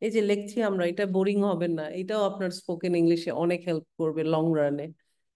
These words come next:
এখন না, এখন হয়তো আপনি লাগবেন, "কেন এত ফ্লুয়েন্টলি বলতে পারতেছি না এখনো, কেন?"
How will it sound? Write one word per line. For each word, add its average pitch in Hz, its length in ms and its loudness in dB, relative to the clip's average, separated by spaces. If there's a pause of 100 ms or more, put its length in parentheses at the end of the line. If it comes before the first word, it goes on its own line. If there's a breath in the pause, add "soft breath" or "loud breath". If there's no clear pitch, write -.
(160)
এখন 190 340 -2
না, 208 240 2
এখন 175 280 -4
হয়তো 196 240 -2
আপনি 196 200 -2
লাগবেন, 190 220 -2 (420 loud breath)
"কেন 196 200 2 (100)
এত 190 240 0
ফ্লুয়েন্টলি 190 500 2
বলতে 165 340 -4
পারতেছি 170 440 -10
না 165 140 -6
এখনো, 185 280 -2
কেন?" 175 200 -2